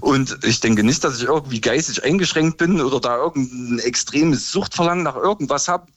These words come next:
Die Dosis macht das Gift. Und da muss doch, das Grundprinzip ist, dass dein Geist in dir sagt, ja,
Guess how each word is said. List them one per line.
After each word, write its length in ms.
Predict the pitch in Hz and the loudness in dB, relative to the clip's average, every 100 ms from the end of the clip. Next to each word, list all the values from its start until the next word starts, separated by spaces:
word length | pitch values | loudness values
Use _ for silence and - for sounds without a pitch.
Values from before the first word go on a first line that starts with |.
| - | -20
Die 240 | - - 110 | -10 -6 0
Dosis 380 | 127 180 180 - | 2 2 0 0
macht 260 | 165 - | -2 -2
das 140 | 180 - | -6 0
Gift. 340 | 247 185 - | 0 0 0
Und 140 | 135 | 0
da 80 | 139 | 0
muss 260 | 139 185 - | -2 -4 -2
doch, 240 | 196 180 - - - - | -2 -2 -10 -10 -12 -4
das 200 | 123 - | -4 -2
Grundprinzip 680 | - 240 226 185 - 196 147 | 2 2 2 0 0 -2 0
ist, 260 | 170 - | 0 0
dass 160 | 156 - | -2 0
dein 240 | 127 120 | 2 2
Geist 480 | 110 165 233 196 - | 2 0 0 -4 -4
in 180 | 175 226 | 0 0
dir 300 | 180 175 170 | 2 2 2
sagt, 460 | 147 165 190 151 - | 0 -2 -2 -6 -8
ja, 360 | 113 131 147 | -2 0 0